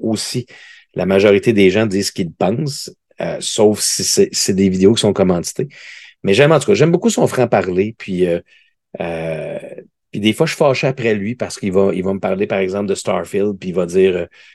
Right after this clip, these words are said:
Ah, j-, j'ai bien aimé ça au début, mais finalement, j'aime pas le jeu, euh, tant que ça. » Puis, euh, il va parler d'un jeu que moi, j'aime beaucoup puis qu'il aime pas. Et je suis fâché après lui, mais j'apprécie sa franchise. Et, euh, en tout cas, si vous aimez les jeux vidéo et puis que vous avez pas de problème avec l'anglais,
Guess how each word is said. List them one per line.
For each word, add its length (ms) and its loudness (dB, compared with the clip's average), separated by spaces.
Ah, 260 2
j-, 440 -6
j'ai 140 -10
bien 180 0
aimé 180 0
ça 140 -6
au 40 -2
début, 280 -4
mais 120 -2
finalement, 320 -4
j'aime 240 -4
pas 160 0
le 60 2
jeu, 440 -8
euh, 40 -8
tant 260 -4
que 80 -10
ça. » 120 -8
Puis, 300 2
euh, 80 4
il 60 4
va 120 4
parler 240 2
d'un 180 4
jeu 120 2
que 100 2
moi, 200 4
j'aime 200 0
beaucoup 220 -6
puis 100 -12
qu'il 100 0
aime 140 -2
pas. 260 4
Et 320 2
je 60 -6
suis 140 -10
fâché 440 0
après 280 -2
lui, 200 -8
mais 140 -6
j'apprécie 640 -6
sa 180 -8
franchise. 800 -2
Et, 300 6
euh, 60 2
en 80 4
tout 80 -2
cas, 80 6
si 100 -2
vous 100 2
aimez 140 6
les 120 4
jeux 120 2
vidéo 500 8
et 80 6
puis 160 -14
que 120 -2
vous 120 -4
avez 100 2
pas 100 -4
de 60 -6
problème 180 -2
avec 140 -6
l'anglais, 420 -2